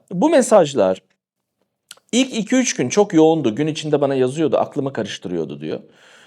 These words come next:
Fakat birkaç gündür ilgisi benden uzaklaştı, ne yapmam lazım diyor. Yani benching mağduru olmuş. Daha bir iki gün içinde yedeklenmiş.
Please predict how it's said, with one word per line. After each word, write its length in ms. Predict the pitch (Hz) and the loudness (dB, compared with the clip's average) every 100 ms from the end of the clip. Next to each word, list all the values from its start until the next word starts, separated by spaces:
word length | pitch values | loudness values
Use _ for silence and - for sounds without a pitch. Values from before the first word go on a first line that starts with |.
| _ | _
Fakat 480 | - 262 302 277 - | -2 0 2 2 0
birkaç 320 | 220 294 294 | 2 2 2
gündür 260 | 240 202 190 | -2 0 0
ilgisi 460 | 214 220 214 233 | 0 -4 -4 2
benden 260 | 233 220 214 | 4 4 2
uzaklaştı, 680 | 208 226 226 233 196 269 247 | 2 2 4 2 2 0 4
ne 40 | |
yapmam 460 | 226 226 147 117 104 | 4 4 0 -2 0
lazım 400 | 92 87 80 78 | -2 -4 -8 -6
diyor. 160 | 67 | -4
Yani 440 | 156 202 202 143 151 | 0 0 0 -2 2
benching 600 | 202 240 226 - 196 185 | 4 4 -2 -6 -6 -6
mağduru 480 | 156 151 143 139 | -4 -2 -2 0
olmuş. 580 | 113 85 69 65 - - _ - _ _ - | 0 0 -2 -14 -18 -20 _ -20 _ _ 2
Daha 300 | 196 247 262 | 2 4 0
bir 100 | 233 | -2
iki 240 | 247 262 | -2 -4
gün 120 | 254 247 | -2 -2
içinde 300 | - 233 233 | -2 -2 0
yedeklenmiş. 1120 | 196 165 156 156 123 101 85 - - - | 2 2 0 0 0 0 -4 -10 -14 -16